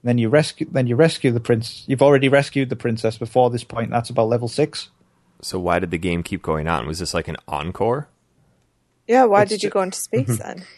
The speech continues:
Speaker 1: Because it's to stop the pig star thing
Speaker 2: Oh.
Speaker 1: for reasons.
Speaker 2: For reasons.
Speaker 1: And then he comes ba-, he comes back down, rejoices with the princess, uses energy sword to make her clothes come off. It's done.
Speaker 3: <laughs> Beautiful.
Speaker 2: I like it. Remove thy dress, princess.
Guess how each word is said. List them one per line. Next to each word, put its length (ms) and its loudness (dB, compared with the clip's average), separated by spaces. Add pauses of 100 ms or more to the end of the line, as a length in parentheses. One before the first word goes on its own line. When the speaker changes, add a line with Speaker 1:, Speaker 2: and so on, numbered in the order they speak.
(140)
Speaker 1:
Because 280 0
it's 200 -2
to 100 2
stop 300 2
the 100 -4
pig 240 -2
star 320 2
thing 280 -2
Speaker 2:
Oh. 580 -14
Speaker 1:
for 60 -12
reasons. 520 -6 (420)
Speaker 2:
For 100 2
reasons. 280 -2
Speaker 1:
And 100 0
then 400 2
he 80 -6
comes 240 -8
ba-, 160 -4
he 80 -2
comes 240 2
back 220 0
down, 340 2
rejoices 480 2
with 120 -6
the 60 -10
princess, 640 0 (100)
uses 300 -2
energy 300 0
sword 300 0
to 80 -12
make 140 -2
her 100 -16
clothes 260 -2
come 160 -4
off. 240 -4 (480)
It's 260 -4
done. 280 4 (320)
Speaker 3:
<laughs> 320 -12
Beautiful. 360 2 (680)
Speaker 2:
I 160 2
like 380 -2
it. 200 -10 (1600)
Remove 540 4
thy 260 0
dress, 440 -8
princess. 800 -14